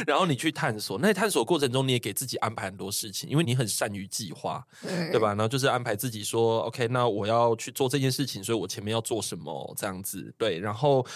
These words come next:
Speaker 1: 就这样一路的去经历这一切。然后在经历这一切的时候，像我觉得无论是做研究也好，或者是我刚才听到了你讲那个旅行的这一段也好，其实我觉得你一直都在做的一件事，就是一直在重新认识自己，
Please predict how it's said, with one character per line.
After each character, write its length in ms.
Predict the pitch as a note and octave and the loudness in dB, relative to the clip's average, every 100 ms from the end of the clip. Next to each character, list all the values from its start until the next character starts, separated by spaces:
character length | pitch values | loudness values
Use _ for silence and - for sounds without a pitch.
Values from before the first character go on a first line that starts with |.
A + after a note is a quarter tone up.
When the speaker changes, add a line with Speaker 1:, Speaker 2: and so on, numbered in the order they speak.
| - - | -6 0
Speaker 1:
就 100 | D3 | 2
这 80 | |
样 80 | C#3+ C3 | 2 0
一 60 | |
路 260 | A#2 D3 C3 | 2 4 4
的 360 | A2+ G#2+ G2 - | 2 2 0 -4
去 160 | - D3 | -6 -8
经 320 | - B2+ C3+ | -4 -2 2
历 160 | B2 | 2
这 140 | G2+ A2 | 2 -2
一 100 | F#2 | -4
切。 320 | - - D#2 | -6 -6 -2
然 60 | B2 | 0
后 100 | D#3 | 2
在 100 | F#3 | 2
经 160 | F#3 | 2
历 80 | F3+ | 2
这 120 | F#3 | 2
一 40 | D3 | 2
切 140 | E3+ | 2
的 60 | B2+ | 2
时 100 | C#3+ | 2
候， 180 | C#3+ D3 | 2 2
像 280 | A3+ G3 - - - | 2 0 -2 -10 -4
我 100 | B2+ | 0
觉 120 | D#3 | 4
得 40 | G3+ | 4
无 180 | C3 | 4
论 120 | D#3+ D#3+ | 4 2
是 300 | E3+ C#3+ B2+ | 2 0 0
做 260 | - B2+ | 2 2
研 240 | G#2+ G#2 G2+ | 2 -2 -2
究 260 | C#3+ A2+ | 0 0
也 220 | G#2+ G#2 | 0 -4
好， 460 | A2 - - - - - _ _ _ | -6 -6 -6 -6 -10 -14 _ _ _
或 160 | - E3+ | 2 4
者 80 | C3+ | 4
是 80 | |
我 100 | E3 | 4
刚 120 | A#2 B2 | 2 0
才 80 | |
听 200 | A2 B2+ | 0 -2
到 160 | A#2+ B2+ | 2 2
了 120 | A2 | 2
你 180 | G#2 G#2 | 0 -4
讲 240 | - F#2+ | -4 -4
那 80 | G#2 | -4
个 220 | A2+ G#2 | -2 -2
旅 240 | G2+ G#2 F#2 | -2 -2 -4
行 200 | - G2 | -6 -8
的 120 | F#2 | -4
这 100 | B2+ | 0
一 140 | A2+ G#2 | 0 0
段 200 | - G#2+ D2+ | 0 0 -2
也 240 | F#2 F#2 | -6 -6
好， 260 | F#2 F2+ - | -4 -6 -6
其 100 | - | -4
实 80 | E3+ | 0
我 120 | D3+ | 2
觉 120 | G#2+ A#2 | 2 0
得 80 | A2+ | 0
你 80 | C3+ | 0
一 100 | G3 | -2
直 120 | D#3 | 0
都 200 | B2 A#2+ - | 0 0 0
在 140 | C#3+ | 0
做 180 | C3 C3 | 2 2
的 60 | A2 | 2
一 20 | |
件 160 | B2+ | -2
事， 60 | A2+ | -2
就 80 | A2+ | -4
是 100 | - | -4
一 120 | B2 | -4
直 80 | A2 | -2
在 120 | A2+ - | -2 -4
重 240 | - G#2+ G2+ | -10 -10 -8
新 140 | G#2+ | -2
认 180 | G#2+ G#2 | 0 0
识 160 | - G2+ | -2 -6
自 180 | - | -8
己， 360 | F#2 - G#2+ | -8 -10 -12